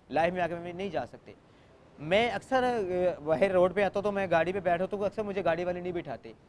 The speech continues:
कहते, "भाई, यहाँ पे time बहुत waste होगा, ramp लगाएंगे, आपको बिठाएंगे, ये करेंगे, आप पे time बहुत waste होगा, हम नहीं बिठा सकते।" और अक्सर उनसे ये हो जाता है, और हम, मैं अपना हक लेने के लिए उनके साथ झगड़ा भी कर लेता हूँ,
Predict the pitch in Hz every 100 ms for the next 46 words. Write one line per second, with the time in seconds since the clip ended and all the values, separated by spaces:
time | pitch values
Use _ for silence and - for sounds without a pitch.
0 | _ _ - 165 180 190 180 175 185 160
1 | 175 185 175 170 160 170 165 156 156 170
2 | 170 160 165 165 151 165 170 147 160 165
3 | 160 170 160 147 156 160 _ - 170 175
4 | 196 175 185 196 202 175 175 160 127 131
5 | 180 202 196 151 - 127 120 - _ _
6 | 202 214 180 - 269 240 240 220 165 151
7 | 139 - - _ _ 202 190 175 196 214
8 | 208 202 185 202 214 180 165 175 180 180
9 | - _ 202 170 180 202 226 196 131 117
10 | - 107